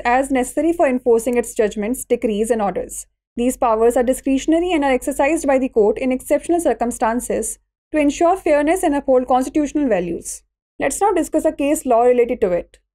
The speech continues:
L. Chandra Kumar versus Union of India, nineteen ninety-seven. This case affirmed the Supreme Court's authority under Article one forty-two to pass orders to do complete justice.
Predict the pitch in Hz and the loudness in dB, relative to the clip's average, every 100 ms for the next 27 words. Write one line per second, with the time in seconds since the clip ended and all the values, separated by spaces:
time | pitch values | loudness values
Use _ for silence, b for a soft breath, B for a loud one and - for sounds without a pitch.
0 | _ _ - 262 311 330 285 294 302 269 | _ _ -4 0 2 2 2 0 0 2
1 | 269 339 320 294 254 254 247 247 - 254 | 4 4 2 -2 0 2 2 0 -2 0
2 | 262 220 208 247 254 269 302 233 202 226 | 2 2 2 0 0 0 0 0 -2 -2
3 | 208 170 - - _ _ _ _ _ 277 | -2 -2 -6 -14 _ _ _ _ _ -4
4 | 277 311 359 339 294 269 277 294 311 269 | -2 0 0 0 -2 0 0 0 0 0
5 | 285 294 294 294 247 254 254 269 320 294 | 0 2 2 2 0 2 2 4 2 2
6 | 254 226 240 240 240 285 311 285 302 233 | 2 2 2 2 0 2 0 0 0 -2
7 | 208 254 _ 262 247 226 247 - 247 277 | -2 -8 _ -4 0 0 0 0 2 4
8 | 330 285 269 262 247 254 226 214 202 - | 2 0 0 0 0 -2 0 0 -2 -6
9 | 170 - - | -10 -10 -14